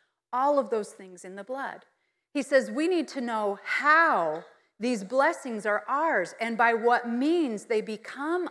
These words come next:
ours." You know, to not just rest in the fact that I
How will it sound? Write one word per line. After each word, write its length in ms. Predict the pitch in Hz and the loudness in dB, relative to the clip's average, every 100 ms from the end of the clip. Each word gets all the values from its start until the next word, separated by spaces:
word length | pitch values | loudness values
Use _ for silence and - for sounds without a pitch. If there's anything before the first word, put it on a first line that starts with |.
| - | -6
ours." 580 | 190 175 185 - _ _ _ _ _ | -6 -8 -12 -18 _ _ _ _ _
You 100 | 247 | -6
know, 300 | 254 247 240 240 | -2 -2 -4 -8
to 140 | - | -6
not 300 | 262 294 294 | -2 0 0
just 220 | 311 294 233 | -2 -4 -2
rest 460 | 233 269 311 - | 0 0 0 -8
in 80 | 254 | -10
the 80 | 220 | -8
fact 300 | 240 220 - | -4 -4 -4
that 180 | 202 - | -6 -2
I 260 | 226 247 | 0 0